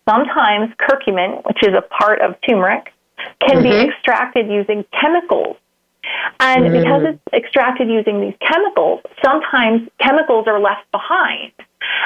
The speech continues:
Speaker 1: And again, it just doesn't make sense to me that you would create this, this wonderful, beautiful product, you know, with, with a, a leave behind of these harsh chemical solvents. Like, that makes no sense to me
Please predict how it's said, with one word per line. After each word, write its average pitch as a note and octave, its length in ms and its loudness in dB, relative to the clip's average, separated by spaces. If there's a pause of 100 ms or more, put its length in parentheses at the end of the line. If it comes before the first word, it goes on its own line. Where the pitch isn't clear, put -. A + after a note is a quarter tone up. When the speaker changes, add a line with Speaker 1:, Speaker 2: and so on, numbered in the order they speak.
(120)
Speaker 1:
And C#4+ 340 2
again, A4 460 -2
it B3 120 0
just C4 200 -2
doesn't D4 320 0
make C4+ 220 -2 (120)
sense G#4+ 240 -2 (160)
to D#4 140 4
me A3 460 2 (280)
that B3+ 100 0
you C#4 120 2
would D4 160 0
create C4+ 640 2
this, A#3 160 2 (100)
this A3+ 200 2 (220)
wonderful, A#3+ 540 2 (100)
beautiful A#3 760 0 (140)
product, A#3+ 760 2
you B3 120 2
know, A#3+ 140 2
with, B3 200 2
with A#3 180 2
a, - 280 -2
a A#3 200 4
leave B3 440 0
behind A3 440 -2
of G3 100 -4
these G#3 140 -6 (320)
harsh B3+ 320 0 (140)
chemical C4 440 2
solvents. A3 480 -2
Like, G#3 220 0
that A3 180 -2
makes B3+ 220 -8
no B3 320 0
sense A3 300 -4
to A#3+ 60 0
me F#3+ 280 -2